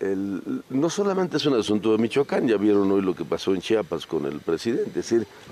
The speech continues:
este problema lo tienen varios estados, eh, de la República, porque año con año el gobierno federal ayudaba a los gobiernos estatales a los cierres, este, por distintos mecanismos,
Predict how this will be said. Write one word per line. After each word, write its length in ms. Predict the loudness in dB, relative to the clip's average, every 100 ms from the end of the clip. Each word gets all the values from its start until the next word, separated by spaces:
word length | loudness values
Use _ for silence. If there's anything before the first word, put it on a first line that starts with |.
| -20 -20 -20 -6
este 680 | -6 -4 0 2 4 4 0
problema 380 | 0 0 2 2
lo 100 | -2
tienen 280 | -4 -4 -2
varios 260 | -4 -4 -10
estados, 600 | -4 -2 0 -4 -10 -8
eh, 460 | -8 -8 -16 -12
de 200 | -10 -8
la 100 | -6
República, 500 | -6 -4 -4 -2 -2
porque 380 | -2 -4 0 0
año 300 | 2 4 2
con 260 | 2 2 2
año 220 | 2 2
el 80 | 2
gobierno 440 | 0 2 0 -2
federal 540 | -4 -2 -2 -2 -6 -12 -20 -20 -18 -18 -18 -18 -6
ayudaba 640 | -2 -2 0 0 0 2 2
a 40 |
los 360 | 2 2 0 0
gobiernos 500 | 2 6 6 4 0
estatales 680 | -2 -4 -2 0 0 0
a 100 | 0
los 200 | 0 0
cierres, 540 | 2 4 4 4 0 -6 -20 -20 -20 -20 -20 -20 -12
este, 360 | -12 -8 -4 -4
por 240 | -2 -4
distintos 400 | -2 -4 -2 0
mecanismos, 840 | 0 0 0 0 0 -2 -4 -12